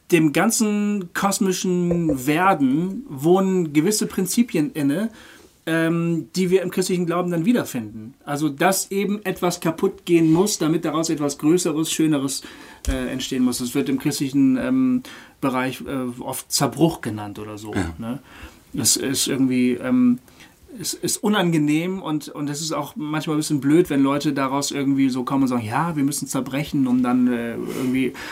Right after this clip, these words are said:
Speaker 1: aber wir beobachten es halt immer wieder,
Speaker 2: Ja.
Speaker 1: dass ausgerechnet Katastrophen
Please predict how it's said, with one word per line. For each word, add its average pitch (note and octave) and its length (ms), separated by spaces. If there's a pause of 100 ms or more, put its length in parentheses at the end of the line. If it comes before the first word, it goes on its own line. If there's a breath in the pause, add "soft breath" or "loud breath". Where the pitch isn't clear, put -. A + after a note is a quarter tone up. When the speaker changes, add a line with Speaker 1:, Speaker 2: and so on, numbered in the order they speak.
(300 loud breath)
Speaker 1:
aber D#3 280 (320 loud breath)
wir F3 220
beobachten A#3 480
es G#3+ 160
halt G3 140
immer G#3 280
wieder, F#3+ 360
Speaker 2:
Ja. - 20 (840)
Speaker 1:
dass D3+ 240
ausgerechnet F3 520
Katastrophen D#3+ 800